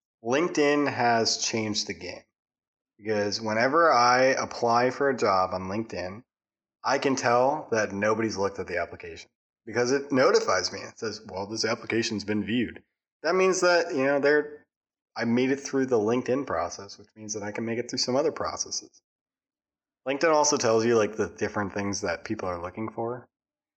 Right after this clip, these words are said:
which my favorite one was, "You should take a quiz." I'm like, "Oh, quiz on LinkedIn?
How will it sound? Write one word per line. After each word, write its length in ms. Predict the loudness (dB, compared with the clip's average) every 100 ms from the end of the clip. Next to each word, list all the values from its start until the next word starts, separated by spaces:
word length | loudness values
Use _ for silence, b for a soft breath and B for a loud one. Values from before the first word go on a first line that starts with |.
| _ _ _ _
which 200 | -8 -2 0
my 80 |
favorite 380 | 2 2 2 2
one 240 | 2 2 2
was, 380 | 0 0 0
"You 140 | 0 0
should 180 | -2 -2
take 200 | -6 -6
a 40 |
quiz." 560 | -6 0 0 -2 -6 -8 _ _ _ _ _ _ _ -20
I'm 80 | -20
like, 140 | -20 -14
"Oh, 200 | -12 -12 -14 _ _ _ -18
quiz 560 | -8 -6 -6 -6 -8 -10 _ -12
on 60 |
LinkedIn? 460 | -10 -8 -8 -10